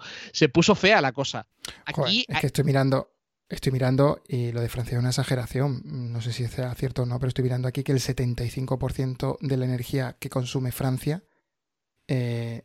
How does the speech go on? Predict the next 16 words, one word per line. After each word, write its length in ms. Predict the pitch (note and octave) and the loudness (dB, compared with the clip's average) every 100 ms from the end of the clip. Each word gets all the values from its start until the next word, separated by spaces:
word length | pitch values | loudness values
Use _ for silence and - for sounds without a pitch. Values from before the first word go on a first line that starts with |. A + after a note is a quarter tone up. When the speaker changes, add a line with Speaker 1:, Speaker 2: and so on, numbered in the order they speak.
| - | 0
Speaker 2:
depende 420 | A#2+ A#2+ A#2 B2+ | 2 2 0 -2
de 100 | C#3+ | -2
las 120 | C3+ | -2
nucleares. 500 | B2+ - - E3 C#3 | -4 -6 -8 -8 -4
Speaker 1:
Sí, 80 | F3+ | 0
sí, 160 | G#3+ G3+ | 0 -2
eh, 140 | D3 | -6
es, 120 | - - | -8 -10
Speaker 2:
Joder, 200 | C3+ D3+ | -4 -2
Speaker 1:
es 120 | D3 | 0
que 100 | E3 | 2
es 100 | G#3 | 2
eso. 200 | G3 D3+ | 4 2
Speaker 2:
es 180 | - - | 2 -2
una 140 | C3+ | -2
barbaridad. 380 | B2 D3 D3+ C#3 | 0 2 4 4